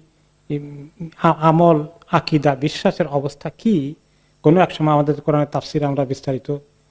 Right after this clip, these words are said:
নিয়ে আসবো ইনশাআল্লাহ, আল্লাহ তাআলা তৌফিক দিলে। মানুষ অনেকেই জানে না, মনে করে যে চার মযহাবের মতোই পার্থক্য বোধ হয়, এটাও আরেকটি মযহাবের মতো। আর এগুলো আলোচনা আমরা বেশি করতে চাই না, করলে তো মানুষ মনে করে শিয়া সুন্নি বিভেদ করে লাভ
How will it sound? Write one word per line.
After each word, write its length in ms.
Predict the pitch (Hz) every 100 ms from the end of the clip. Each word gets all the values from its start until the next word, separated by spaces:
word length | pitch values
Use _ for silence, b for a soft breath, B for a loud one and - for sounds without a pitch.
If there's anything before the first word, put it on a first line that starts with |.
| _
নিয়ে 160 | 143 147
আসবো 220 | 131 117
ইনশাআল্লাহ, 380 | 123 123 131 127
আল্লাহ 100 | 123
তাআলা 180 | - 127
তৌফিক 300 | - 135 180
দিলে। 180 | 214 214
মানুষ 280 | 175 170
অনেকেই 340 | 185 185 175 190
জানে 260 | 175 135
না, 180 | 123 - _ _ _ _ b b -
মনে 160 | 190 190
করে 260 | 196 196
যে 100 | 196
চার 220 | 190 196
মযহাবের 400 | 175 175 160 180
মতোই 240 | 180 175 170
পার্থক্য 460 | 160 143 143 -
বোধ 200 | 120 107
হয়, 200 | - - _ _ _
এটাও 220 | 247 247 247
আরেকটি 380 | 170 147 151
মযহাবের 400 | 139 131 123 131
মতো। 240 | 120 117 _ _ _ _ _ _ -
আর 100 | 160
এগুলো 200 | 175 196
আলোচনা 460 | 185 180 175 175
আমরা 200 | 170 165
বেশি 240 | 165 165 185
করতে 300 | - 202 214
চাই 220 | 214 175
না, 180 | 160 214 -
করলে 200 | 196 185
তো 80 | 180
মানুষ 220 | 180 208
মনে 220 | 202 175
করে 160 | 196 185
শিয়া 240 | 214 220
সুন্নি 200 | 214 208
বিভেদ 320 | 175 175 190
করে 160 | 185 170
লাভ 180 | 147